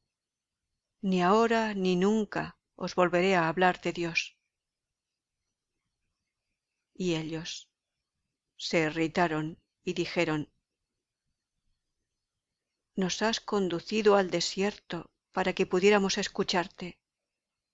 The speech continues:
¿Quieres despedirnos hambrientos a nosotros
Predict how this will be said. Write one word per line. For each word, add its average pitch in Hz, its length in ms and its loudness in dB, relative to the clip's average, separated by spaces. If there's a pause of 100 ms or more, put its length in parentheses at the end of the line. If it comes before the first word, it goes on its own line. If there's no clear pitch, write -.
(880)
¿Quieres 269 500 -2
despedirnos 226 840 2
hambrientos 202 680 4
a 202 60 6
nosotros 196 720 0